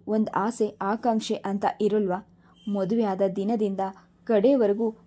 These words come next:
ಚಾಕ್ರಿನೇ ಮಾಡ್ಕೊಂಡು ಬಿದ್ದಿರ್ತೀವಿ ಅಂತ ಬಾಂಡ್ ಏನಾದ್ರೂ ಬರ್ದ್ ಕೊಟ್ಟಿದೀವಾ? ವಯಸ್ಸಾಯ್ತಲ್ಲ,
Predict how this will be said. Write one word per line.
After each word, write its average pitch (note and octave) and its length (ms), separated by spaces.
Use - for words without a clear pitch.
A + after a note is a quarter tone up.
ಚಾಕ್ರಿನೇ A#3+ 560
ಮಾಡ್ಕೊಂಡು G3+ 720
ಬಿದ್ದಿರ್ತೀವಿ G#3+ 680
ಅಂತ G3 300
ಬಾಂಡ್ G#3+ 440
ಏನಾದ್ರೂ G#3+ 380
ಬರ್ದ್ A3 460
ಕೊಟ್ಟಿದೀವಾ? G3+ 640
ವಯಸ್ಸಾಯ್ತಲ್ಲ, G3 760